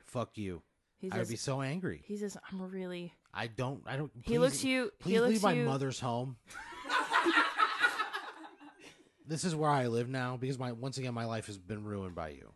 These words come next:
Speaker 2: So the Wizard of Baltimore is completely humbled in this
Speaker 1: Good. Get out of
Speaker 2: moment.
Speaker 1: my fucking room.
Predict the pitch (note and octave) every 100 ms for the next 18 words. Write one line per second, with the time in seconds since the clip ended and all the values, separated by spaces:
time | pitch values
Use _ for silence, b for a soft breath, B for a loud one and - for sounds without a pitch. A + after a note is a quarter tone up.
0 | - A3+ A3 A3+ C4 C#4 G#3 F#3+ F#3+ F#3+
1 | F3 E3 E3+ E3 - - - - G#3 F3
2 | F3 E3+ _ - E3+ D#3 D3 D#3+ - _
3 | b b b b b E3+ E3 G#2+ F#2 -
4 | - F#2+ A2+ A2+ A2+ - A2 G#2+ A2+ G2+
5 | G2 F#2 D#2+